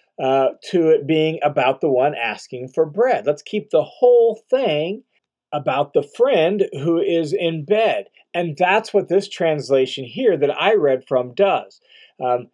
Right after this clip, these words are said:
it's not the asker's shamelessness, it's the friend in bed's shamelessness. And so, yet because of his shamelessness,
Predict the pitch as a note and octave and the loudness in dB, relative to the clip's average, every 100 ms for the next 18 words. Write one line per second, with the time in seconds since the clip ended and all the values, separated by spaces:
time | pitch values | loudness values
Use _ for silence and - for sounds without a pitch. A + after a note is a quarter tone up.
0 | _ D3 C#3+ C#3+ D3+ G3 F#3 - _ - | _ -2 -2 -4 -2 0 -2 -6 _ -14
1 | C#3 C#3+ - C#3 F#3 B3+ - - E3+ G#2 | -6 -6 -4 -2 -2 -2 -4 0 2 0
2 | F#2+ - - - C3+ A#2+ A2 G#2+ G2+ G#2+ | -4 -12 -16 -6 -4 -4 -4 -8 -8 -10
3 | G#2 D#3 - _ _ _ - D3 - G3 | -6 -6 -8 _ _ _ -2 -2 0 -2
4 | - - E3 D#3 - D#3 C#3+ - G3+ C4 | 0 0 0 0 -2 -4 -4 0 4 4
5 | D#3+ - - - C3+ B2 A2+ G2+ - A2 | 0 -6 -12 -8 -6 -6 -8 -10 -12 -16
6 | F#2 - C3+ - F3 D3+ C#3+ - _ F3 | -16 -16 -16 -2 2 2 -2 -14 _ 0
7 | F#3+ F3 D3+ F3 D3 F#3 G#3 A#3+ G3+ E3 | 2 0 -4 -6 -4 0 2 4 4 2
8 | C#3 - - C4 A#3 G#3 - - - A#3 | 0 -12 -4 2 2 2 -4 -16 -2 0
9 | C4 A#3+ C3 - A#2+ A#2 F3+ | 0 -2 -6 -8 -10 -8 -8